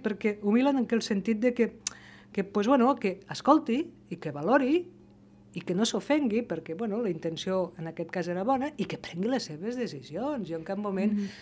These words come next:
Speaker 1: clar, el problema és quan t'exigeixen, o quan te, eh,
Speaker 2: Mhm.
Speaker 1: tu has de fer lo que jo. No, no, jo t'expresso des de la meva objectivitat.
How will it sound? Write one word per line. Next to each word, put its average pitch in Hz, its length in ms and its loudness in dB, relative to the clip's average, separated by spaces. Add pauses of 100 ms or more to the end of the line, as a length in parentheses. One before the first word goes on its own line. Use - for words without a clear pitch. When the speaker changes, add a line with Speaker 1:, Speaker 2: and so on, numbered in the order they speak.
Speaker 1:
clar, 202 200 2
el - 160 -18
problema 196 240 0
és 262 60 -4
quan 196 140 0
t'exigeixen, 160 760 -2 (320)
o 160 80 -8
quan 170 240 -6
te, 180 100 -4
eh, 175 60 -6 (160)
Speaker 2:
Mhm. 226 240 6
Speaker 1:
tu 208 60 4
has 185 100 2
de 214 100 6
fer 208 180 2
lo 214 140 2
que 170 180 -2
jo. 170 180 -4 (240)
No, 190 80 -4
no, 214 200 0
jo 185 160 0
t'expresso 170 680 -4 (840)
des 170 140 -4
de 170 100 -2
la 170 80 -2
meva 196 200 2
objectivitat. 180 800 -4